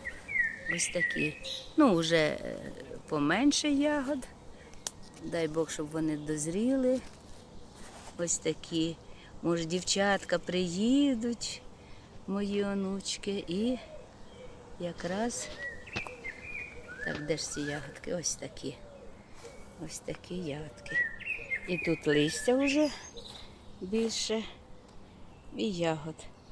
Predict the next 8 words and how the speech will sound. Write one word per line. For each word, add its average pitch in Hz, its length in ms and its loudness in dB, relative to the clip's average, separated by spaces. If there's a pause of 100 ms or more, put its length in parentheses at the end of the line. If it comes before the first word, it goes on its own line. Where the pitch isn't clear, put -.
(380)
А 208 220 6
ось 214 100 2
цей 262 220 8
третій 277 460 4
кустик, - 520 -4 (1000)
він 202 220 4
дуже 180 300 4
красивий, 175 1000 4